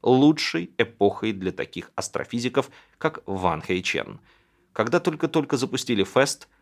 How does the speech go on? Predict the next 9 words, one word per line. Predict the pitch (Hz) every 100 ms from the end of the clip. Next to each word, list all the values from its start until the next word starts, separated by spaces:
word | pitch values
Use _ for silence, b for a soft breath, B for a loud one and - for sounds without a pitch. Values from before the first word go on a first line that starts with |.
| _
у | -
приглашённых | 110 127 131 - 185 175
на | 165
экскурсию | 160 - - 185 151 - 160 156
старших | - - 151 139 - 123 -
коллег | 104 104 131
глаза | 123 113 123 107 90 92
наполнялись | 95 107 110 107 90 82 80 82
слезами. | - 90 95 92 85 - - -